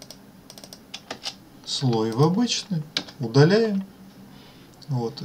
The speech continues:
и устанавливаем в качестве, а, неба, ну, опять-таки, возьмем это же изображение, вставим, положим его,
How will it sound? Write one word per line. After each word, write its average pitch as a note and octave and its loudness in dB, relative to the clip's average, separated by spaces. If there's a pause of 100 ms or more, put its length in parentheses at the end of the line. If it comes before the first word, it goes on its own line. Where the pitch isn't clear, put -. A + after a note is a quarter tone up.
и G#3 -2 (140)
устанавливаем D3+ 4
в C3 -2
качестве, D3 2 (1900)
а, C3 2
неба, D#3+ 2 (320)
ну, C#3 -4 (120)
опять-таки, C3+ -4 (1900)
возьмем A#2+ 0
это A2 -4
же A#2 -4
изображение, F#3+ 0 (1080)
вставим, F#3 -2
положим A#2 -2
его, A2+ -4